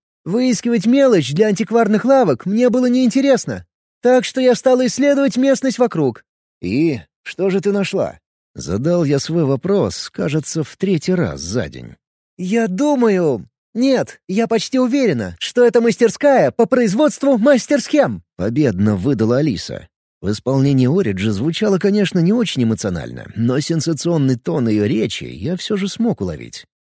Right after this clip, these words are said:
«Конечно, это может быть какая-то тюнинг-студия или что-то такое, но это точно то самое место, где после создания доводили Ориджи до финального состояния».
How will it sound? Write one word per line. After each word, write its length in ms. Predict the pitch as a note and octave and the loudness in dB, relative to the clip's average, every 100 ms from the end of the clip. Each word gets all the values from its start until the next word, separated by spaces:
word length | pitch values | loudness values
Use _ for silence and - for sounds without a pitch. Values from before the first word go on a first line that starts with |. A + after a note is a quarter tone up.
| _ | _
«Конечно, 600 | - G#3 G#3+ C4+ A3+ A#3 | -6 -2 0 0 -2 0
это 360 | A#3+ A3+ A#3+ A#3+ | 0 2 2 2
может 280 | B3 A3+ G3+ | 2 0 0
быть 200 | B3 - | 0 0
какая-то 720 | A#3 - B3+ A#3 A#3 A3+ G3+ | -2 2 2 2 2 2 0
тюнинг-студия 960 | - B3+ A#3 A3+ - - D4+ F#3+ F3+ D#3 E3 | -2 0 2 2 0 -2 0 2 2 2 2
или 100 | F3+ | 2
что-то 280 | - G#3 A3 | -2 -6 -2
такое, 520 | B3 D4+ C4+ C3+ E2+ _ _ | 0 2 2 2 -4 _ _
но 220 | G3 G#3+ | 0 2
это 180 | A3 A#3 | 4 2
точно 480 | - D4 - - D3+ | 2 -2 0 -2 0
то 140 | A#3 | 0
самое 360 | - A3 G3+ A#3 | 2 2 4 4
место, 340 | C#4+ A#3 - | 4 2 -2
где 180 | D3 G#3+ | -2 0
после 320 | G#3+ G#3+ A3 | 0 2 0
создания 600 | - A3 F3 C4+ A#3+ D#3+ | 0 0 4 4 4 2
доводили 480 | C#3+ G#3 A3+ G#3 A#3 | 2 2 2 4 4
Ориджи 440 | C#4 C4+ F3+ C#3+ | 4 2 2 0
до 120 | D#3+ G#3+ | 0 0
финального 500 | A3 G#3 A3 A#3 A#3+ | 0 0 2 2 0
состояния». 760 | A#3 - C4+ C4+ A3+ A2 F2+ | -2 0 2 4 0 -2 -8